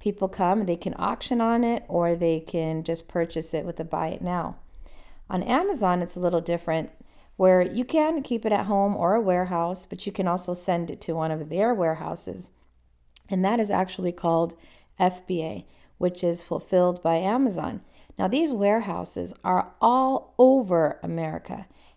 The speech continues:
and Canada, and they have them in the U K, and there's just global. I think that they're building one in Australia. I'm not sure, though. I think that's what I read.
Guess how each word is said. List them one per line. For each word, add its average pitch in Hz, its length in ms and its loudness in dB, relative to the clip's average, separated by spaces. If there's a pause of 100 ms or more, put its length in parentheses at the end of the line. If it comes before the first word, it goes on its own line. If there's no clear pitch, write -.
(160)
and 180 500 2 (140)
Canada, 175 640 0
and 165 160 -4
they 170 80 -2
have 175 240 -2
them 175 140 -2
in 175 80 0
the 175 80 -2
U 190 180 -4
K, 180 540 2
and 170 240 -6 (280)
there's 208 160 0
just 262 280 -4
global. 185 480 2
I 185 80 -2
think 247 360 -2
that 294 140 -6
they're 262 160 2
building 226 400 2
one 226 160 0
in 214 180 -2
Australia. 185 800 0 (160)
I'm 175 120 -4
not 175 200 -4
sure, 156 300 -2
though. - 140 -6
I 180 100 -4
think 202 340 -4
that's 180 200 -6
what 170 100 -2
I 170 120 -2
read. - 300 -6